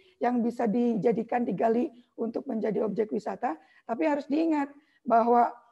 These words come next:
mungkin dari setiap potensi yang ada, dari setiap fungsi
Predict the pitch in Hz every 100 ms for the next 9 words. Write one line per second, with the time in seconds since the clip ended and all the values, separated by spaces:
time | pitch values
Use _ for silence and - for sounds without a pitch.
0 | _ _ _ _ _ _ _ - 262 269
1 | 392 381 277 247 285 - 262 254 - -
2 | 254 254 247 - 285 233 226 208 185 440
3 | - _ _ _ _ 208 254 311 330 -
4 | 277 262 - _ _ _ - 302 269 -
5 | 370